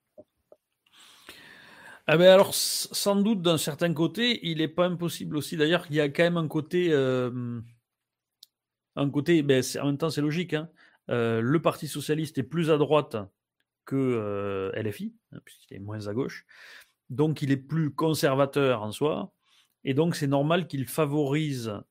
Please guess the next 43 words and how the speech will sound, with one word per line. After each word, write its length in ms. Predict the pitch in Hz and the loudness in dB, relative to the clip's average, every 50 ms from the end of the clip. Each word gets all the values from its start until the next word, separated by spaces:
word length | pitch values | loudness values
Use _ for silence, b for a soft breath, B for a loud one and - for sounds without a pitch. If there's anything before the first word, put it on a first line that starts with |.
| _ _ | _ _
comme 200 | - 120 117 123 | -6 -4 -2 -2
expression 540 | 127 123 - - 131 123 - - - 139 131 | -2 -4 -4 -4 -4 -4 -4 -4 -4 -2 -2
de 60 | 120 | -2
la 80 | 113 | -2
colère, 500 | 110 - 120 113 123 139 160 175 185 196 - b b b b b b b b b b _ _ _ - | -4 -4 -2 -2 0 0 0 -2 -4 -6 -10 b b b b b b b b b b _ _ _ 0
un 80 | 139 | 0
mouvement 460 | 135 139 139 139 139 127 151 170 185 170 | 2 4 2 2 2 2 0 0 0 -2
qui 80 | - | -2
est 100 | 160 - - | -4 -4 -2
encadré 480 | 156 147 143 135 - 127 131 135 151 170 | -2 0 0 2 2 0 2 2 2 2
et 60 | 160 | 0
prévu 340 | 139 - - 156 143 143 165 | 0 -2 -2 -2 -2 -2 -4
par 140 | 143 147 135 | -4 -4 -4
les 60 | 131 | -4
syndicats. 440 | 131 - 139 139 135 127 - - - _ _ _ _ _ _ _ _ _ _ _ _ _ _ _ _ _ _ | -4 -6 -6 -6 -6 -6 -8 -10 -12 _ _ _ _ _ _ _ _ _ _ _ _ _ _ _ _ _ _
Alors 240 | - 123 127 123 - | -2 -2 -2 0 0
qu'L 240 | - 139 127 120 113 | 2 2 2 2 0
F 120 | 117 - | -2 -4
I 200 | 165 185 202 214 - | -4 -2 -2 -2 -2
est 80 | 139 135 | -2 -2
parti 340 | 135 131 - - - 143 | -2 -4 -4 -6 -8 -6
directement 560 | 131 120 127 117 120 117 120 139 135 135 131 123 | -4 -4 -4 -4 -6 -6 -6 -4 -4 -2 -2 -2
à 80 | 113 | -4
fond 400 | 110 - - 170 180 185 196 202 | -6 -6 -4 -2 -2 -2 -2 -2
dans 160 | - 135 123 | -2 0 0
le 140 | 120 120 117 | 0 0 -2
truc 240 | 117 - 165 180 170 | -2 -2 -4 -4 -4
qui 100 | 175 131 | -4 -8
était 220 | 117 - 151 160 | -6 -2 -2 -2
déstructuré, 1000 | 151 127 131 123 - - 135 110 - - - 120 110 123 139 151 156 160 160 151 | -2 -2 -4 -4 -6 -8 -12 -12 -10 -8 -6 -4 0 0 0 2 0 0 0 0
euh, 280 | 139 127 123 123 123 117 | 0 0 0 0 -2 -4
totalement 420 | 113 127 117 - 120 120 120 120 | -4 -6 -4 -2 -2 -2 -2 -4
spontané, 420 | 110 - 120 120 117 117 117 120 | -4 -4 -6 -4 -4 -2 -2 -4
et 60 | 117 117 | -4 -6
cetera, 480 | - 110 - 110 107 135 160 185 190 B B B B B B B B _ - | -8 -8 -6 -4 -2 0 0 -2 -4 B B B B B B B B _ -2
parce 200 | - 120 - - | -2 -2 0 0
que 80 | - | -2
justement, 360 | 170 151 143 - 139 147 165 175 | -2 -2 0 0 0 0 0 0
c'est 260 | 170 - - - 143 | -2 -4 -4 -4 -4
beaucoup 220 | 127 135 131 139 | -2 -4 -4 -6
plus 180 | 123 - 156 143 | -6 -6 -6 -6
purement 440 | - - - 170 151 156 170 170 160 | -4 0 2 2 4 4 4 2 2
révolutionnaire, 720 | 147 139 135 135 135 131 - 156 147 139 123 110 98 95 | 2 2 2 0 -2 -2 -2 -4 -2 -2 -4 -4 -6 -10